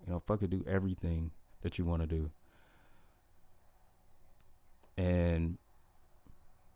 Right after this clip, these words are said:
sometimes you might be in a space where you can't commit to it the way that you would like to, but it's really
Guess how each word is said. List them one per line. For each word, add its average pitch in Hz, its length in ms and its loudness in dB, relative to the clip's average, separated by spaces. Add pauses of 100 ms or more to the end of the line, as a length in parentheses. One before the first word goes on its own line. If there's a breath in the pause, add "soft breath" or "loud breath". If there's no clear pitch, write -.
(1400)
sometimes 104 460 6
you 101 80 8
might 95 200 6
be 95 140 6
in 90 100 6
a 85 40 4
space 92 380 2
where 90 160 4
you 85 180 0
can't 90 400 0 (1000)
commit 101 340 4
to 98 180 4
it 90 120 2
the 90 80 4
way 95 300 6
that 85 280 -2
you 92 100 0
would 87 140 -2
like 92 280 2
to, 104 360 4 (220)
but 92 80 2
it's 92 240 0
really 90 480 2